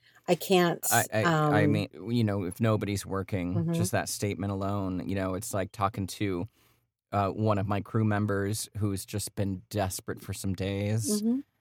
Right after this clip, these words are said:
Speaker 2: putting kids through college,
Speaker 1: Mm-hmm.
Speaker 2: trying to get days on any job possible, had four holds,
Speaker 1: Mm-hmm.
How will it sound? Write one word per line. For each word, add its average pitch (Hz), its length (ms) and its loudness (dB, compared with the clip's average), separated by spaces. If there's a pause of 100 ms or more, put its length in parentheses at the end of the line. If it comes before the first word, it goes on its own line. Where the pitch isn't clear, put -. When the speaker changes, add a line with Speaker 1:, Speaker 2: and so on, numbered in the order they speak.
(500)
Speaker 2:
putting 107 220 0
kids 104 240 -2
through 104 200 -4
college, 110 880 0
Speaker 1:
Mm-hmm. 180 420 2
Speaker 2:
trying 104 420 0
to 101 60 0
get 104 260 0
days 104 340 0
on 101 140 0
any 101 260 0
job 101 320 0
possible, 104 460 2
had 92 220 -2
four 110 280 2
holds, 107 520 2
Speaker 1:
Mm-hmm. 160 360 4